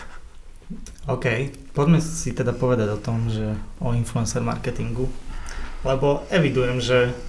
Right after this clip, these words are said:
že rád reaguješ na niektoré veci, ktoré nie sú úplne akože v súlade s kostolným poriadkom, ak sa hovorí. Čo, čo sa stalo, že sme došli do štádia, kedy si tu hovoríme a bez problémov sa zhodneme na tom, že to nie je dobré?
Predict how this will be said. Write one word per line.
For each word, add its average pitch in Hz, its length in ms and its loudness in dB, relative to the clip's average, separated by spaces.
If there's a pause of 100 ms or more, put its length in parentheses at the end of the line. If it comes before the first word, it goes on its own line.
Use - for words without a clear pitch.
(500)
že 131 120 4
rád 117 220 6
reaguješ 110 720 4
na 117 140 0
niektoré 117 400 2
veci, 113 320 0
ktoré 120 260 2
nie 117 140 4
sú 113 240 -2
úplne 113 240 0
akože 113 320 -2
v 113 180 -4
súlade 110 460 -2
s 117 80 0
kostolným 120 400 -2
poriadkom, 123 400 2
ak 123 80 -8
sa 139 100 4
hovorí. 147 300 8 (1800)
Čo, 156 540 6 (400)
čo - 140 2
sa 170 100 4
stalo, 139 340 8
že 110 140 2
sme 113 120 0
došli 113 240 -2
do 113 120 -2
štádia, 117 320 0
kedy 117 240 -2
si - 280 0
tu 117 240 0
hovoríme 120 640 2 (120)
a 110 240 0 (760)
bez 135 320 2
problémov 123 300 2
sa 120 80 0
zhodneme 117 320 2
na 110 80 2
tom, 117 160 0
že 107 120 -4
to 117 120 -2
nie 107 160 2
je 104 80 -2
dobré? 107 180 0